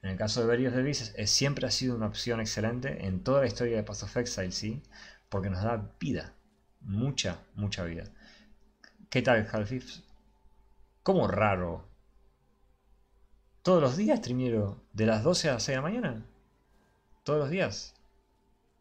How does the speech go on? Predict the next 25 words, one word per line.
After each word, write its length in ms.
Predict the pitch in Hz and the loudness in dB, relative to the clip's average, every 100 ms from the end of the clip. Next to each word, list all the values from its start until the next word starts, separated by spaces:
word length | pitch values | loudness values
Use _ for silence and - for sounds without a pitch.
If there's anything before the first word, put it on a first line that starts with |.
| _ _ _ _ _ _ _ - _ _ - _ _ _ - - | _ _ _ _ _ _ _ -20 _ _ -20 _ _ _ -12 -2
No, 100 | 131 | 0
esa 200 | 110 104 | 2 0
hacha 120 | 107 | -2
es 80 | 101 | -4
increíble. 540 | 95 104 117 90 87 - - - - - _ | -2 -2 -2 -4 -8 -14 -20 -20 -20 -20 _
Este, 240 | 120 110 | -6 -2
igual 200 | 131 127 | 4 6
estoy 180 | 151 165 | 6 2
streameando 400 | 147 143 147 151 | 0 0 0 0
porque 260 | 139 127 123 | 0 0 -2
ta-, 100 | - | -6
estamos 300 | - 127 120 | -2 0 0
haciendo 200 | 131 127 | 0 2
la 80 | 120 | 2
guía 220 | 123 127 | 4 4
ahora 160 | 123 | 4
específicamente 800 | 110 107 120 131 127 127 131 143 | 0 -4 -4 -2 -2 -2 -4 -4
de 260 | 107 101 101 | -4 -6 -2
Gladiator 480 | 101 98 107 113 117 | 0 0 0 0 0
Blade 180 | 110 107 | 0 0
Explosion 400 | - 127 127 139 | 0 -2 -2 -2
para 140 | 113 | -2
empezar 260 | 92 117 107 | -2 0 0
Incursion, 480 | 101 107 90 87 | 0 -2 -4 -6
¿sí? 300 | 85 95 110 | -8 -6 -6